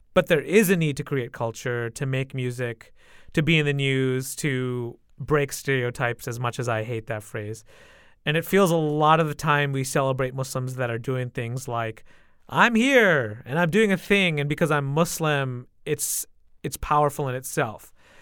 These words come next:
But I think it's more complicated than that, and there's a lot of responsibility to a lot of different types of people.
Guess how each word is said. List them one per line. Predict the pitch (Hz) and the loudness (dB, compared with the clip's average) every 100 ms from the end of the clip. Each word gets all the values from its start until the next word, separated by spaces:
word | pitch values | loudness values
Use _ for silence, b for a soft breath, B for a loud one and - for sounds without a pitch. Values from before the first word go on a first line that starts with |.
| b b | b b
But | - 151 | 0 0
I | |
think | 208 208 | 2 0
it's | - | 2
more | 180 170 | 4 2
complicated | - 151 151 - 147 135 | 4 2 2 0 0 0
than | 135 127 | -2 0
that, | 120 120 - | 0 0 -2
and | 135 | -2
there's | 127 | -2
a | 127 | -2
lot | 123 123 | 0 0
of | 123 | 0
responsibility | 123 - 131 127 - 135 226 185 151 | -6 -4 -2 -2 -2 4 6 4 2
to | - | -2
a | |
lot | 135 127 120 | 0 0 0
of | |
different | 123 - 110 - | -6 -8 -10 -10
types | 123 - | -10 -8
of | 110 - | -12 -6
people. | 220 196 117 - | -4 -4 -6 -12